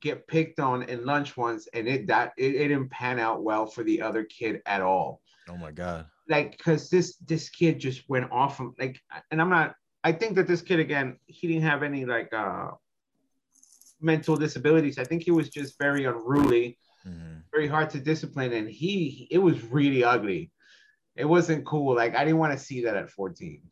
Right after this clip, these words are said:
Speaker 1: <laughs> You
Speaker 2: What'd
Speaker 1: know
Speaker 2: he
Speaker 1: what I
Speaker 2: do?
Speaker 1: mean? He, like, I don't, like,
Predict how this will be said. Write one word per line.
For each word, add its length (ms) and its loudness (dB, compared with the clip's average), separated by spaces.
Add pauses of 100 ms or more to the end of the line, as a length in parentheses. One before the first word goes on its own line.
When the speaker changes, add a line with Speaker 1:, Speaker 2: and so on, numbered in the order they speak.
(120)
Speaker 1:
<laughs> 400 -14
You 80 -2 (160)
Speaker 2:
What'd 120 0
Speaker 1:
know 100 6
Speaker 2:
he 60 6
Speaker 1:
what 100 4
I 200 6 (140)
Speaker 2:
do? 80 -2
Speaker 1:
mean? 220 -6 (720)
He, 440 -2 (100)
like, 260 0 (720)
I 80 4
don't, 320 0
like, 280 2